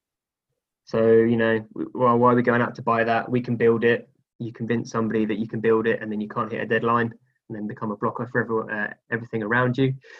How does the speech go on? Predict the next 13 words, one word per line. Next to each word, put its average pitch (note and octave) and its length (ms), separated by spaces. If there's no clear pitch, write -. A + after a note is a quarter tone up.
Um, G#2+ 720
that, C3 160
that's, - 460
yeah, A#2 240
that, C3+ 160
that C3 180
can, A#2 280
that - 220
gets A#2 240
in A#2 80
the A#2 80
way. A#2+ 320
Um, A2 800